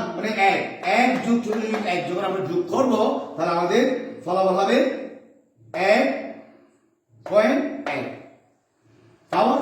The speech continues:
ফাইভ। এখন আমাদের ক্যালকুলেটর যেতে হবে, ক্যালকুলেটরে গিয়ে এক পয়েন্ট এক কে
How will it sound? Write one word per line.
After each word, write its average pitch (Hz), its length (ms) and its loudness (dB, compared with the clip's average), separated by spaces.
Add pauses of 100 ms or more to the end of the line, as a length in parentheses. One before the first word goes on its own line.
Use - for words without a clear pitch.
ফাইভ। - 180 -2 (520)
এখন 247 140 0 (100)
আমাদের 254 280 4
ক্যালকুলেটর 220 420 -2
যেতে 208 200 2
হবে, 208 160 0 (420)
ক্যালকুলেটরে 208 480 -2
গিয়ে 202 180 2 (1120)
এক 214 120 6 (720)
পয়েন্ট 208 300 2 (160)
এক 196 80 0 (140)
কে 214 100 2